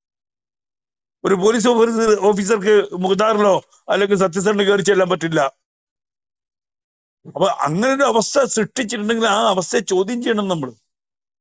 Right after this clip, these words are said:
ഒരു കുട്ടി തന്നെ ഞാൻ ഇഷ്ടപ്പെട്ടിട്ട് മറ്റൊരു മതത്തിലേക്ക് പോവാണ്, അപ്പൊ നിന്റെ മതത്തിന്റെ കുഴപ്പം എന്താണ്, ഏതൊക്കെ ദോഷം കൊണ്ടാണ്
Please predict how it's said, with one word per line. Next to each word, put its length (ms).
ഒരു 100
കുട്ടി 480
തന്നെ 600
ഞാൻ 180
ഇഷ്ടപ്പെട്ടിട്ട് 500
മറ്റൊരു 220
മതത്തിലേക്ക് 400
പോവാണ്, 480
അപ്പൊ 180
നിന്റെ 340
മതത്തിന്റെ 400
കുഴപ്പം 300
എന്താണ്, 360
ഏതൊക്കെ 280
ദോഷം 300
കൊണ്ടാണ് 460